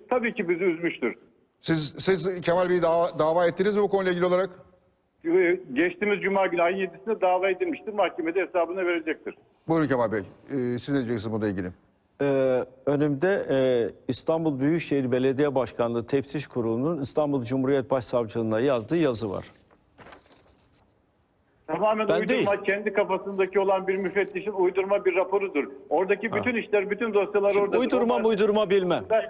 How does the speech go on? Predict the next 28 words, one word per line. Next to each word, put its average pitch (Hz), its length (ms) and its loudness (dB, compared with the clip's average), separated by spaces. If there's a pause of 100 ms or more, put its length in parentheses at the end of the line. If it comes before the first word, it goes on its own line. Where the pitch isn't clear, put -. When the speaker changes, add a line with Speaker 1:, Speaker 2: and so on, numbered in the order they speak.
(160)
Speaker 1:
Medya 208 400 2
A 156 160 -2
Ş, 156 140 -4
belediyenin 196 420 -2
şirketinin 202 540 -6
dosyasıdır. 196 540 -2 (220)
Belediye 214 420 0
şirketi 214 400 -4
de 240 60 2
oradadır. 220 380 0 (220)
Gidip 196 260 -6
belediye 226 380 0
şirketinden 220 640 -4 (200)
o 208 160 0
dosyayı, 214 360 0
yapılan 214 400 0
işin 233 220 -8 (260)
parasını 214 400 0
alsınlar 233 440 0
geriye. 214 380 -2
Belediye 220 340 -2
şirketi 240 440 -6
de 247 40 0
oradadır. 208 420 0 (800)
Tutanak 233 420 0
tuttu 214 300 -6
diyor 185 160 2
ya. 202 200 -2